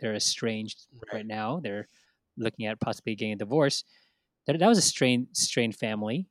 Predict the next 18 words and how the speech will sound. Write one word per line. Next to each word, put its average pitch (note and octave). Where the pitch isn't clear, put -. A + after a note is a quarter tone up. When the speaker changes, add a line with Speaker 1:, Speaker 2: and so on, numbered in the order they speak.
Speaker 1:
It A#2+
was, A2
there A#2
was A#2
obviously A#2
the G#2+
dynamic A2+
wasn't G#2+
there G#2+
anymore. G#2+
They A2+
looked A2+
like A2
they A2+
were, A2
you E3+
know, A2+
obviously A#2+